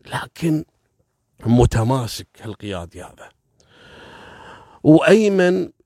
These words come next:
شاب صحيح عمره سبعتاش سنة، لكن مفعم بالحيوية والنشاط. وترى الشباب دائما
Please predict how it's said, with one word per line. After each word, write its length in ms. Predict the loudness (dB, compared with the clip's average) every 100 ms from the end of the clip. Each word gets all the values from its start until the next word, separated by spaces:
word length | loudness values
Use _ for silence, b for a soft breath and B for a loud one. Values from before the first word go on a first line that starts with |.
| _ _ -14
شاب 440 | -8 -2 2 2
صحيح 420 | 2 -2 -4 -2
عمره 200 | -2 -2
سبعتاش 580 | -2 -2 -4 -8 -10 -6
سنة، 200 | -4 -2
لكن 640 | 0 0 0 -2 -2 0
مفعم 640 | 2 2 2 -4 -6 -4 -4
بالحيوية 840 | -6 -8 -8 -6 -4 -4 -4 -4
والنشاط. 880 | -4 -4 -6 -8 -10 -14 -16 -20 -20 _ _ _ -8
وترى 520 | -6 -2 -2 -2 -6 -10 _ _ b b b b -8
الشباب 500 | -4 -2 0 -2 -4
دائما 480 | -6 -4 -2 -2